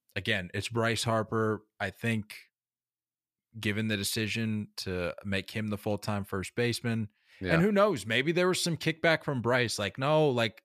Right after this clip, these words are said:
Speaker 1: i-, is there a way w-, we can make this work?" Because he was very vocal about trying to keep Rhys around. And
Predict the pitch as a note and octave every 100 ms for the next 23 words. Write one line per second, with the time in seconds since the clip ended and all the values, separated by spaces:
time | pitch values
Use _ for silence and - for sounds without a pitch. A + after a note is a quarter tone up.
0 | - A#2+ G#2+ A2+ G2+ A#2+ A2+ A#2 A#2 A2+
1 | G2 A2 - G#2+ G2+ G2 F#2 - D3 C#3+
2 | - G2+ G2+ - D#3+ D3+ A2 B2 A#2 A2
3 | - _ _ _ - A2 A2 A2+ G#2+ G2+
4 | G#2 F#2+ - G#2+ G2+ F#2+ G#2 - G2+ G2
5 | - F#2+ F#2+ F#2+ F#2 E2+